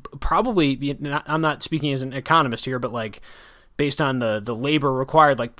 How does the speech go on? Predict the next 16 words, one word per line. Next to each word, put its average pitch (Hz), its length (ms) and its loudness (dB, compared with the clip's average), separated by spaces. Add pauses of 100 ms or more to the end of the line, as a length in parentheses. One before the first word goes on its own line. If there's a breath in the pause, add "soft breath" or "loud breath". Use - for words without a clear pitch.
p-, - 120 -18
pays 165 360 2
out 151 180 2
more 147 240 2
than 131 340 -2 (120)
i-, 151 180 -12
apparently 147 500 2
it 120 100 -2
should, 131 540 2 (200 soft breath)
and 135 100 -2
is, 127 100 -4
like, 113 200 -8
a 120 120 -4
really 160 520 4
amazing 131 460 -2
job. 120 460 -2